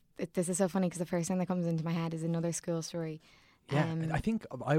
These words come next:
Speaker 2: mine, mine is too.
Speaker 1: I think it's because in adult life you're allowed laugh, so
Speaker 2: Yeah. Yes.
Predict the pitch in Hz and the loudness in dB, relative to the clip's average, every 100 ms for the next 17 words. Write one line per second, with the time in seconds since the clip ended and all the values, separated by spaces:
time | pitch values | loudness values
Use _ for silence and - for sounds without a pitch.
0 | 147 143 165 139 160 135 - 147 120 - | 4 2 4 4 2 0 2 0 0 -8
1 | - - 233 269 277 - - 208 208 175 | -4 4 8 8 6 2 4 6 6 4
2 | - _ - - - 202 196 185 190 196 | -6 _ -16 -4 0 2 2 4 4 4
3 | 185 180 - - 185 175 165 165 170 180 | 4 4 2 2 4 6 4 2 2 0
4 | 175 165 170 196 - - - 185 175 170 | 0 -2 0 -2 -6 -8 0 4 8 8
5 | 170 160 147 151 139 - - | 6 4 6 6 6 0 -12